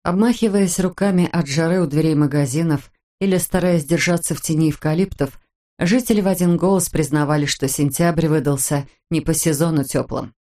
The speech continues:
В зале собраний Бейли Вилла стоял густой запах хозяйственного мыла, застарелых духов и тел, втиснутых в выходные попленовые платья и летние костюмы. Тепло проникало даже в обшитые досками стены.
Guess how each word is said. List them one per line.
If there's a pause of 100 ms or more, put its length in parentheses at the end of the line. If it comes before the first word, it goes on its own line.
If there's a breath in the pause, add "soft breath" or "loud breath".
(240)
В
зале
собраний
Бейли
Вилла
стоял
густой
запах
хозяйственного
мыла, (400 soft breath)
застарелых
духов
и
тел, (320)
втиснутых
в
выходные
попленовые
платья
и
летние
костюмы. (460)
Тепло
проникало
даже
в
обшитые
досками
стены.